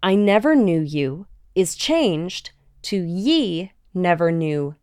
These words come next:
me." Elder Bednar compared this to the parable of the ten virgins, when the bridegroom tells the five late, foolish virgins, "I know you not."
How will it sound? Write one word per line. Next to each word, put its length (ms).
me." 520
Elder 320
Bednar 560
compared 580
this 340
to 100
the 100
parable 680
of 140
the 100
ten 260
virgins, 680
when 160
the 140
bridegroom 520
tells 360
the 100
five 480
late, 520
foolish 520
virgins, 760
"I 120
know 280
you 200
not." 600